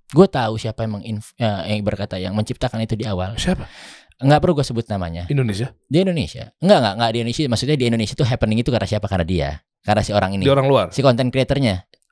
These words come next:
Speaker 2: Iya, iya,
Speaker 1: Yang
Speaker 2: iya.
Speaker 1: orang Indonesia ini.
Speaker 2: Si konten creator ini orang Indonesia?
Speaker 1: Orang Indonesia.
Speaker 2: Oke.
Speaker 1: Jadi sebetulnya tujuan dia sangat-sangat positif, Der.
Speaker 2: Hah?
Speaker 1: Dia menghargai komentar netizen dengan memberikan idea kepada dia dan itu adalah harga dia.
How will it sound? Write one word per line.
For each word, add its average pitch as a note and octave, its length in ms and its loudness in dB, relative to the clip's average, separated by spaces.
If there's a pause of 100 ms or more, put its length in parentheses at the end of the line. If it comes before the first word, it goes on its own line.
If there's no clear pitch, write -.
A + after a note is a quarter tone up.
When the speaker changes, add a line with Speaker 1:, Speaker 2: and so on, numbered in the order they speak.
(180)
Speaker 2:
Iya, D3+ 180 4
iya, C#3 80 4
Speaker 1:
Yang C3+ 100 4
Speaker 2:
iya. D3 60 6
Speaker 1:
orang D3 140 4
Indonesia D#3 320 2
ini. C3 180 0
Speaker 2:
Si F#2+ 120 -4
konten D#3 200 0
creator E3 300 4
ini F#3 120 2
orang F#3 200 2
Indonesia? G#2+ 320 0
Speaker 1:
Orang D#3+ 180 6
Indonesia. G2+ 480 -2
Speaker 2:
Oke. - 400 -6 (340)
Speaker 1:
Jadi G#3 220 6
sebetulnya G3+ 460 4
tujuan D#3 260 4
dia F#3 140 0
sangat-sangat C#3+ 340 -2
positif, B2 400 -4
Der. D#2+ 320 -4
Speaker 2:
Hah? A#2+ 180 -4
Speaker 1:
Dia D#3 140 4
menghargai A2+ 1000 0
komentar A2+ 600 0
netizen G#2 680 -2 (260)
dengan C3+ 360 4
memberikan B2 400 0
idea G#2+ 360 0
kepada G2 260 -2
dia F#2+ 200 2
dan F#2+ 320 0
itu C3 220 -4
adalah F#2+ 380 -4 (420)
harga F2+ 340 -4
dia. D2+ 440 -10